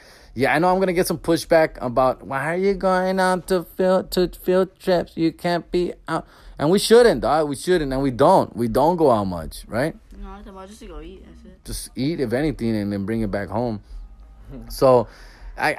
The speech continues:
Speaker 1: I can't have my kids live life like that too long, man. And they, we, you know, we, I got nephews and nieces who are also desesperados and shit. So my sisters got together,
Speaker 2: I mean,
Speaker 1: myself.
Speaker 2: they got a pool and trampoline.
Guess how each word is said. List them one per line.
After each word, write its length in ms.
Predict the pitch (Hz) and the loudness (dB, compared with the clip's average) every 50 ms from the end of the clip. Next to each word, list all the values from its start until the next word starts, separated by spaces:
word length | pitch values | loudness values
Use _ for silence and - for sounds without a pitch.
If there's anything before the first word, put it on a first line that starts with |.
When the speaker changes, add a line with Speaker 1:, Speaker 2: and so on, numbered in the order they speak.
| - | -2
Speaker 1:
I 40 | 160 | -2
can't 220 | 156 - 180 147 123 | 0 0 0 0 2
have 120 | 123 117 | 0 0
my 120 | 101 95 | 0 -2
kids 260 | 98 - - 90 85 82 | -8 -8 -8 -8 -8 -8
live 180 | 85 90 78 | -10 -10 -10
life 240 | - 85 85 82 - | -8 -10 -10 -8 -8
like 180 | 80 92 87 - | -10 -10 -10 -10
that 280 | 90 85 - - - | -12 -12 -12 -14 -16
too 120 | - - 90 | -12 -10 -8
long, 280 | 90 87 90 90 90 | -8 -8 -8 -8 -8
man. 360 | 95 104 113 120 127 131 - - | -8 -6 -6 -6 -6 -8 -10 -12
And 260 | - 107 110 107 104 | -10 -8 -8 -6 -6
they, 80 | 110 120 | -8 -8
we, 200 | 123 135 143 143 | -8 -8 -8 -8
you 100 | - 139 | -8 -8
know, 140 | 139 139 139 | -8 -6 -8
we, 180 | - - - 143 | -6 -4 -2 0
I 120 | 139 147 | 0 2
got 160 | 151 156 147 | 0 0 0
nephews 400 | 127 120 117 117 - - 127 117 | 0 0 -2 -2 -2 -4 -4 -2
and 120 | 117 117 107 | -2 -2 -2
nieces 520 | 107 113 117 113 - - 113 117 110 104 | -2 -2 -4 -4 -4 -2 -2 -2 -2 -4
who 160 | 101 113 110 | -4 -2 0
are 100 | 104 104 | 2 2
also 420 | 101 101 107 107 - 113 107 107 104 | 2 2 2 0 0 -2 -2 -2 -2
desesperados 880 | 104 95 98 98 - - - 98 98 98 104 107 107 107 110 110 107 104 | -2 -4 -6 -8 -8 -6 -4 -4 -2 0 0 0 0 0 0 0 -2 -4
and 120 | 110 107 | -6 -8
shit. 240 | - - 113 110 98 | -6 -4 -6 -6 -4
So 80 | - 107 | -6 -6
my 120 | 101 98 | -6 -6
sisters 340 | - - 107 - - 113 101 | -6 -6 -8 -8 -6 -6 -4
got 160 | 110 107 107 | -4 -4 -4
together, 460 | - 101 98 101 101 101 104 104 104 | -4 -4 -2 -2 0 0 0 0 -2
Speaker 2:
I 20 | 104 | -2
mean, 60 | 101 | -2
Speaker 1:
myself. 180 | 95 92 90 - | -4 -6 -4 -2
Speaker 2:
they 80 | 107 | 0
got 160 | 104 104 107 104 | 2 2 2 0
a 20 | |
pool 200 | - - 269 294 | -2 -4 -8 -8
and 100 | 294 277 | -8 -8
trampoline. 600 | 269 285 277 277 - 269 277 320 480 480 415 285 | -8 -10 -12 -12 -12 -16 -16 -16 -16 -16 -16 -18